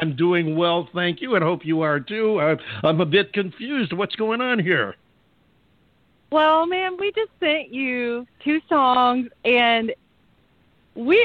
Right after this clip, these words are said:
Speaker 2: are just gonna beg you to play 'em <laughs> because we, you have supported us for so long, and our album doesn't come out till June fifteenth.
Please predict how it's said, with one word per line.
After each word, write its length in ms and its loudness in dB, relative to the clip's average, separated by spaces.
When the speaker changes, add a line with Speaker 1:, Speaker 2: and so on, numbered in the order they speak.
Speaker 2:
are 80 2
just 200 -8
gonna 180 2
beg 340 0
you 120 0
to 80 -4
play 320 2
'em 100 -2
<laughs> 20 -18
because 500 -2
we, 200 2
you 180 2
have 160 0
supported 460 0
us 160 0
for 100 -4
so 80 -2
long, 640 2
and 380 4
our 240 2
album 360 0
doesn't 340 -2
come 160 -2
out 180 -2
till 120 -8
June 300 -6
fifteenth. 680 -2